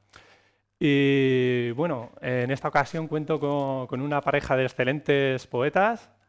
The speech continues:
Hacen una especie de, bueno, una especie no, poesía de conciencia crítica. Lo que pasa es que Leire Olmeda en este caso enfocada más a un tipo de poesía más lírica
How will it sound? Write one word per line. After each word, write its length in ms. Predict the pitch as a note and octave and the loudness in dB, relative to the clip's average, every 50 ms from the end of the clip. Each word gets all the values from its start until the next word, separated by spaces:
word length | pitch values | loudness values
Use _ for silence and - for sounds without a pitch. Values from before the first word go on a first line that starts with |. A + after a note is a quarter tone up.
| _ _ _ _ _ _ _ _ | _ _ _ _ _ _ _ _
Hacen 640 | - D3 - - D#3+ D3+ D3 D3 D3 C#3 C#3 D3 - | -4 -4 0 2 2 2 4 2 0 0 -2 -4 -8
una 180 | - F#3+ E3 D#3 | -6 -2 -2 -2
especie 720 | C#3 - - D#3+ D3 - - D#3 D3+ C#3+ C#3 C#3 - - _ | -4 -2 -2 -2 -2 0 2 2 4 4 2 0 -4 -8 _
de, 540 | - D#3 C3 C#3+ C#3 C#3 C3+ C3 C3+ C3+ - | -12 -2 0 2 2 2 0 0 -2 -4 -6
bueno, 320 | G#3 F3+ F3 C#3+ A2 A#2 - | -4 -4 -4 -4 -4 -6 -6
una 140 | D3 C#3 C3+ | -4 -4 -4
especie 300 | - - D3 - C3 B2+ | -2 -4 -4 -4 -2 -4
no, 200 | D#3 C3 A2 - _ | -4 -4 -6 -12 _
poesía 420 | - B2 A#2+ A#2+ - - D3+ C#3 | -6 -4 -4 -4 -2 0 2 2
de 120 | C#3 C#3 C3 | 2 2 -2
conciencia 480 | C#3+ C3+ - - C#3 B2 - C3+ B2 - | -4 -6 -4 -4 -4 0 0 0 0 0
crítica. 640 | - D3 D#3 D#3+ - F3+ E3+ - F#3 F#3+ G#3 G#3+ - - - - - _ | 0 -2 -2 0 -2 -2 4 4 4 4 4 -2 -10 -20 -20 -20 -20 _
Lo 160 | - - A#2+ A#2 | -4 -4 -2 0
que 100 | C3 A#2+ | -2 0
pasa 260 | - D3 C#3+ C#3 D#3 - | 0 0 0 0 -8 -14
es 140 | _ _ | _ _
que 800 | _ - D3+ D3+ D3 D3 D3 D3 D3+ D3 D3 D3 C#3+ C#3 C#3+ C#3 C3+ | _ 0 2 2 4 2 2 2 2 2 2 2 0 0 0 -2 2
Leire 280 | C3+ D3 D3+ D3+ D#3 D3+ | 4 6 6 6 4 2
Olmeda 260 | D3+ D#3 D#3 D3+ D3+ | 2 2 2 2 2
en 80 | D3 D3+ | 2 2
este 180 | - - D3 | 0 -2 0
caso 400 | - D3+ D3 - - A2+ - - - | 2 2 2 2 -2 -8 -8 -8 -6
enfocada 1000 | - C#3 B2 - - B2+ A#2+ - C3+ C3+ C#3 C#3 C#3 C#3 C#3 C#3 C3+ C#3 C#3 C#3+ | -6 -6 -6 -4 -6 -6 0 2 4 4 6 4 4 4 2 2 0 -2 -4 -8
más 380 | - - D3 C#3+ C#3 C#3 - - | -6 -2 0 0 0 0 -2 -2
a 100 | C3+ B2+ | -2 -2
un 300 | C3 C3 C3+ C#3 C3+ B2+ | -2 -4 -6 -8 -10 -8
tipo 220 | - C#3+ - C#3+ | -8 -6 -2 -2
de 80 | C3+ C3 | -2 -2
poesía 420 | - C#3+ C3 B2+ - - C#3+ C3 | -2 -2 -4 -4 -4 -2 -2 -2
más 220 | B2 B2+ B2 B2 B2 | 0 0 -2 -2 -2
lírica 600 | C3+ C#3+ C#3+ C#3+ C3+ B2 C3+ C3 C3+ C3 B2+ | -2 -2 0 -2 -2 0 2 2 2 2 -2